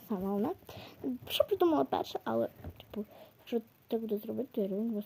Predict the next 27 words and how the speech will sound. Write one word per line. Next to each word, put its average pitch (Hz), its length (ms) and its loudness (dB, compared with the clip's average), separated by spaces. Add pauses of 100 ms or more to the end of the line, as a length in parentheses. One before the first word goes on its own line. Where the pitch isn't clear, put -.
не 190 120 0
запрошу. 185 360 -6 (2000)
Я 285 140 10
не 294 120 8
знаю, 277 160 8
який 277 160 0
це 294 140 2
вже 269 140 6
пункт. - 580 2
Е, 240 200 8 (1080)
якщо 277 480 -6
ви 277 60 0
прийдете 330 720 0
і 233 80 -2
далі 226 220 0
щось - 320 -10
в 214 40 -2
мене 214 180 -2
красти. 202 480 -10 (1300)
Здрасте, 277 460 4
приїхали. 202 640 2 (1160)
Якого 269 340 6
пору 370 360 6
вже 330 120 2
можна 233 340 0
вкрасти 220 600 -4
в 220 40 -4